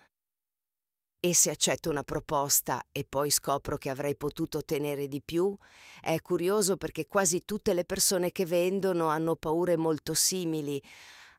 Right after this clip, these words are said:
anche quando le case e le situazioni sono completamente diverse. C'è chi ha paura di svendere e allora parte con un prezzo altissimo,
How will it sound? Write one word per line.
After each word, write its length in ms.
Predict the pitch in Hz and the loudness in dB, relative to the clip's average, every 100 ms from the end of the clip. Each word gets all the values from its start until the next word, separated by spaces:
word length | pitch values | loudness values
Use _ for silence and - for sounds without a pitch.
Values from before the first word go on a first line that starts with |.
| - | -2
anche 360 | 151 160 190 | -2 0 -2
quando 320 | - 147 151 | -2 -2 0
le 140 | 156 156 | -2 -2
case 340 | 170 147 151 | 0 2 2
e 40 | 143 | 0
le 100 | 143 | 0
situazioni 720 | - 147 147 - - 147 143 | -2 -2 -8 -2 0 0 0
sono 360 | 139 - 139 139 | 0 0 -2 -4
completamente 840 | - 180 160 147 143 139 143 165 | -2 -2 -2 -2 -2 -2 -4 -4
diverse. 760 | 139 143 127 127 - - 135 135 _ _ _ _ _ _ _ _ _ _ _ | -4 -4 -4 -4 -2 0 -2 -8 _ _ _ _ _ _ _ _ _ _ _
C'è 340 | - 208 165 | 2 4 2
chi 120 | - | 4
ha 80 | 185 | 2
paura 380 | - 170 180 185 | 4 2 4 4
di 140 | 160 170 | 2 2
svendere 840 | 143 147 180 185 180 170 160 143 | 0 2 4 4 4 4 2 0
e 140 | 170 | 0
allora 380 | 165 143 151 135 | 0 0 -2 -4
parte 340 | - 131 - 147 | -4 -4 -4 -6
con 200 | - 139 | -4 -4
un 120 | 139 | -4
prezzo 400 | - 135 - 156 | -4 -4 0 0
altissimo, 840 | 131 - 135 123 - 143 131 113 | -2 -6 -4 0 2 0 -4 -8